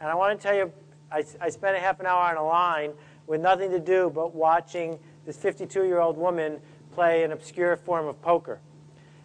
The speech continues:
And she was winning. And what I noticed as I watched her was that her right leg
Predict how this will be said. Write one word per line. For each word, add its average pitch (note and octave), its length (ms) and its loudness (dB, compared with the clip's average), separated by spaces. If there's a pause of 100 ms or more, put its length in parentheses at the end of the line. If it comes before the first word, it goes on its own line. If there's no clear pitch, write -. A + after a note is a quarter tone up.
And D3+ 140 -4
she G3 160 -2
was F3 200 0
winning. D#3 400 -2 (880)
And E3+ 160 -4
what G#3+ 160 6
I G#3 140 4
noticed A3+ 480 2
as F3 160 0
I F3 80 2
watched E3+ 440 2
her D3+ 240 -4 (280)
was E3+ 380 2
that E3+ 200 0
her E3+ 140 0
right G3+ 280 4
leg G3 380 4